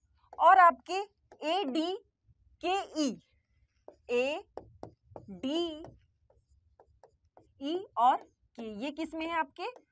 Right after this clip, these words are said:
वसा में घुलनशील विटामिन है। तो इसको ध्यान रखिएगा, एग्जाम में अक्सर पूछा जाता है। जल में घुलनशील विटामिन आपके दो हैं, बी और सी। वसा में घुलनशील आपके कितने विटामिन हैं, चार हैं। कौन कौन से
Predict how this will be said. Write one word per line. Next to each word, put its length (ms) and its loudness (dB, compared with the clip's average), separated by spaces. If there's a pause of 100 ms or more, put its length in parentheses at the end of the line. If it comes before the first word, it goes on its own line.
(220)
वसा 420 2
में 140 -4
घुलनशील 600 -4
विटामिन 520 -12
है। 60 -18
तो 100 -14
इसको 200 -8
ध्यान 380 -4
रखिएगा, 460 -10
एग्जाम 340 0
में 120 -4
अक्सर 260 -2
पूछा 340 -4
जाता 320 2
है। 180 -6 (380)
जल 240 4
में 160 -2
घुलनशील 440 -4
विटामिन 420 -2
आपके 280 -4
दो 320 -2
हैं, 220 -8 (340)
बी 280 -2 (140)
और 180 2
सी। 300 -4 (380)
वसा 300 2
में 160 -2
घुलनशील 540 -4
आपके 360 -6
कितने 260 -8
विटामिन 420 -2
हैं, 100 -8
चार 420 4
हैं। 200 -8
कौन 280 -4
कौन 260 -2
से 240 -6